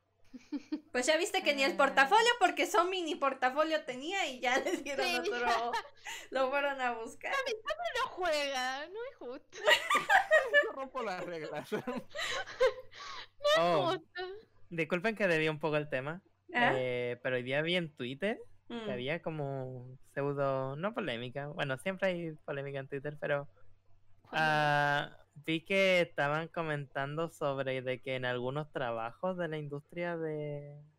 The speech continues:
Speaker 4: del arte,
Speaker 2: Mm.
Speaker 4: pues,
Speaker 3: Ujú.
Speaker 4: eh, cuando pedían portafolios de la gente, le pedían a su,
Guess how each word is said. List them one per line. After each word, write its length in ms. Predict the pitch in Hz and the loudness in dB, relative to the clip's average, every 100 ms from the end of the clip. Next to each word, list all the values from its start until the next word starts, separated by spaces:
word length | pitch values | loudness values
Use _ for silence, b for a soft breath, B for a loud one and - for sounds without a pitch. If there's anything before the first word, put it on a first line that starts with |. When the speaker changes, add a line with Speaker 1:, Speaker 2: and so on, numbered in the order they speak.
| _ - | _ -14
Speaker 4:
del 200 | 127 127 | -8 -4
arte, 380 | 135 156 233 330 - | -4 -6 -16 -18 -16
Speaker 2:
Mm. 420 | 247 233 226 220 220 - _ - | -10 -8 -8 -10 -16 -20 _ -4
Speaker 4:
pues, 560 | 139 123 120 120 123 120 | -2 0 -2 -2 -6 -8
Speaker 3:
Ujú. 340 | 135 123 123 | -10 -8 -6
Speaker 4:
eh, 720 | 131 127 120 117 120 120 170 - - _ - - | -4 -2 -2 -4 -4 -6 -8 -16 -20 _ -20 -12
cuando 420 | - 131 127 123 - | -6 -2 0 -2 -2
pedían 1080 | 127 123 127 139 147 151 151 151 147 143 131 | -4 -2 -2 0 2 2 0 -2 -4 -6 -6
portafolios 760 | 135 127 - - 120 123 151 165 | -6 -6 -10 -8 -4 -2 -2 -2
de 100 | 165 | -2
la 120 | 165 | -4
gente, 420 | 156 180 196 269 339 - - _ _ - - _ - | -4 -6 -6 -10 -14 -16 -20 _ _ -20 -20 _ -16
le 400 | 135 123 120 120 | -6 -2 0 -2
pedían 680 | - 123 120 127 139 143 143 | -2 -2 0 0 0 0 -2
a 140 | 131 127 | -4 -4
su, 760 | 139 127 127 123 123 127 160 | -6 -2 -2 -2 -2 -4 -8